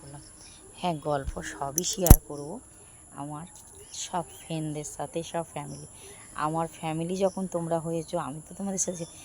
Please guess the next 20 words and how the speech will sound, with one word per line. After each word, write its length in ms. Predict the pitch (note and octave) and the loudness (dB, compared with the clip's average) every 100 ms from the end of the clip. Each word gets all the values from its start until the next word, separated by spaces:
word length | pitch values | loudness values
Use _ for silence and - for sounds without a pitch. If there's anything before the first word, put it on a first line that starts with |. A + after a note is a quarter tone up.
| - - F3+ | -16 -6 0
তোমাদের 300 | F3 F3+ F#3+ | 4 4 4
ভালোবাসা 440 | F3 E3 E3+ E3+ | 4 2 0 0
যখন 240 | F3 F3+ E3+ | 0 0 -2
পেয়েছো, 320 | E3 D#3 - | -2 -4 2
আমার 340 | D#3+ C#3 D3+ D3+ - - - D#3 | 2 2 -2 -4 -8 -16 -14 0
জীবন 320 | E3 E3 D#3+ | 2 2 0
কাহিনী, 380 | D#3+ D3 D#3+ D#3 | 0 0 0 0
আমার 300 | D3+ D#3 D3+ | 0 -2 -2
জীবন 400 | D#3 D3+ D#3 D#3 - - - - | -4 -2 -4 -4 -8 -20 -20 -10
যেমন, 540 | D3+ E3 D#3 E3+ F3 | 4 6 6 4 2
জীবন 380 | D3+ D#3 E3 F3 | 0 -2 0 2
যুদ্ধের 440 | D#3+ D#3+ C#3+ F#3 E3 - | 2 0 2 2 2 2
যেমন 480 | D3 C#3+ D#3+ F#3 E3 | 0 2 2 2 2
যা 320 | - E3 - - | 2 0 0 -4
কিছু 260 | F3 - | -8 -4
আছে, 220 | F#3 - D#4+ | -2 -2 -4
তোমাদের 300 | E3+ C#3 C3+ | -4 -4 -6
সাথে 220 | C#3 D#3 G#3 - | -8 -8 -8 -6
প্রত্যেকটা 500 | C#3 - D3 - E3+ | -8 -10 -10 -6 -6
জিনিসই 460 | D3 D3 D#3 E4 | -6 -8 -6 -6